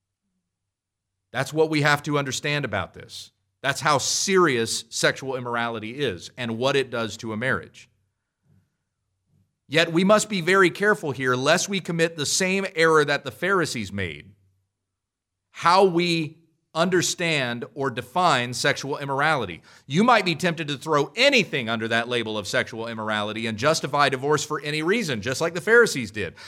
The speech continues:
For example, you could say something as foolish as, "Well, because a husband and a wife are sexual partners, then any kind of sin he commits against her would be sexual immorality, and she's therefore justified in divorcing him."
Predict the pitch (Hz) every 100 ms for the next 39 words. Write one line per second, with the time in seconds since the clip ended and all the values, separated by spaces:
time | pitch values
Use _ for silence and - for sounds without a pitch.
0 | - - 165 139 190 180 160 165 190 -
1 | 170 160 170 170 147 131 190 185 151 160
2 | 143 - - - 165 165 156 180 151 127
3 | 214 254 214 190 180 165 170 165 156 131
4 | 185 170 165 131 - 254 285 175 139 143
5 | - - 135 139 - 277 320 - 240 214
6 | 160 208 196 151 214 247 226 202 247 247
7 | - 165 151 254 - 196 165 160 147 135
8 | 190 170 156 160 165 151 185 180 151 135
9 | 147 143 127 127 143 117 131 127 131 123
10 | 101 131 120 113 120 104 104 127 110 95
11 | 95